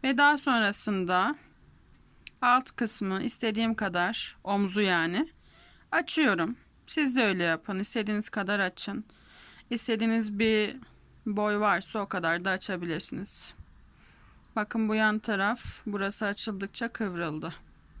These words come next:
Şimdi bunu bir yapıştıralım bakalım. Bismillah.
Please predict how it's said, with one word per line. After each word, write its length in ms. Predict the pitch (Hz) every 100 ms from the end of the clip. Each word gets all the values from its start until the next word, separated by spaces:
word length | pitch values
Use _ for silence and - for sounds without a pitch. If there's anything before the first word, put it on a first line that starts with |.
| - - - - - - - -
Şimdi 360 | - 254 240 214
bunu 260 | 226 233
bir 60 | 240
yapıştıralım 760 | 226 226 - - 208 190 175
bakalım. 520 | 165 170 190 180 202 233 - - - - - - - - - - - - - - - - - - - - - - - - 214
Bismillah. 680 | - 190 175 170 175 202